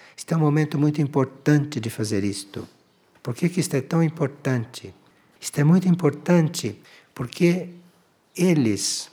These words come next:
que não estão nesta situação de graça que todos nós estamos, eles devem ter uma oportunidade de se equilibrar, porque nós estamos no final de um ciclo.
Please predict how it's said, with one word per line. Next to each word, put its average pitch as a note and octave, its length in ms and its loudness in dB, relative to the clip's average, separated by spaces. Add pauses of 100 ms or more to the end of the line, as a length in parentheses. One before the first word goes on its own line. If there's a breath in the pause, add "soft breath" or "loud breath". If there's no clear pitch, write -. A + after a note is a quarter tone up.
(100)
que - 400 -4
não D#3 260 2
estão B2 640 0 (300)
nesta C#3 300 -4
situação C#3 580 -2
de B2+ 120 2
graça A#2+ 760 0 (300)
que A2+ 140 -6
todos A2+ 340 -2
nós G2+ 240 -4
estamos, A#2+ 720 -2 (520 soft breath)
eles C#3+ 280 2
devem D3+ 340 2
ter E3+ 340 2 (360 loud breath)
uma D#3 480 0 (400)
oportunidade D#3+ 1300 0
de D3 140 2
se - 180 2
equilibrar, C3 1040 2 (180)
porque - 140 0
nós E3+ 100 4
estamos G3 260 2
no F3 100 6
final D#3 380 2
de C#3+ 120 2
um B2+ 80 0
ciclo. - 580 -10